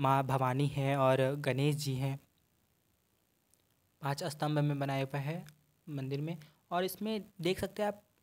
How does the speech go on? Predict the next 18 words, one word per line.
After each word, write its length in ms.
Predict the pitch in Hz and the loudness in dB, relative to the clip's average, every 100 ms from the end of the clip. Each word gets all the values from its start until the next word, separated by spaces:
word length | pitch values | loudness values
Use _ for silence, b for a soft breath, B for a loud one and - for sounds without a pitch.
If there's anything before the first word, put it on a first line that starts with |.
| - | -4
डिज़ाइन 480 | 147 143 143 185 320 | 0 2 2 0 -4
बहुत 260 | 180 180 170 | 0 0 0
अच्छा 260 | 147 - | -2 -2
किया 220 | 151 - 127 | -2 0 0
हुआ 160 | 123 | 2
है। 180 | 123 123 b b b b | -2 -4 b b b b
आप 200 | 151 151 - | -4 -4 -2
इंटीरियर 440 | 147 147 139 156 | -2 0 0 0
डिज़ाइन 340 | 143 139 143 | 2 2 2
देख 140 | 139 135 | 2 0
सकते 320 | 143 - - | -4 -6 -6
हैं 100 | 147 | -4
कितना, 600 | 151 151 196 226 220 - | -6 -8 -6 -2 -2 -2
मतलब, 380 | 170 160 - 190 - _ 160 | -6 -4 -6 -8 -12 _ -4
अच्छा 320 | 151 - 180 | -4 -2 -2
है। 240 | 143 127 - _ _ _ _ _ _ - | 0 -4 -8 _ _ _ _ _ _ -4
अंदर 220 | 156 170 | 0 0
में 220 | 180 196 | 0 -2